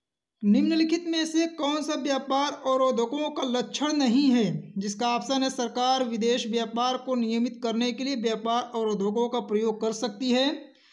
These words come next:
सरकार यह निर्णय ले सकती है कि देश में किस प्रकार की वस्तुएं कितनी मात्रा में आयातित होनी चाहिए। अगला है विश्व व्यापार संगठन व्यापार अवरोधकों को बढ़ावा देती है।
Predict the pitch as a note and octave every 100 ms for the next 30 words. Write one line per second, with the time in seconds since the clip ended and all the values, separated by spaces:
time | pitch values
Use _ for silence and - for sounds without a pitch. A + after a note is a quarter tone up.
0 | - _ _ - B3 A#3 C#4+ D4+ D#4 D#4
1 | D4 C#4+ D4 D4+ D4 C#4+ C#4+ C4+ - C#4
2 | C4 C#4 C#4+ A#3+ B3 C4 B3+ C4+ C#4+ C#4+
3 | C#4+ C#4 - B3+ B3+ C4+ C#4 B3+ B3 -
4 | C4 C#4 C#4 A3+ G#3+ C4+ B3+ A#3+ A#3+ B3+
5 | C4 B3+ G#3+ A3 A3 G#3+ G#3 C#4 - -
6 | G3+ F#3+ G#3 A#3 B3 C4+ C4 C#4 C#4+ D#4
7 | - - _ _ _ A3+ C4 D4 D#4+ G#3+
8 | D4+ D#4 D4+ C#4 C4+ C#4 C#4+ C#4 C#4 B3+
9 | C4 C#4 B3+ B3+ B3+ C4+ C4 B3+ A#3+ A3
10 | B3+ B3 A3 G3+ G3+ A#3 A#3+ C4 C#4 C4+
11 | B3+ C#4 D#4 -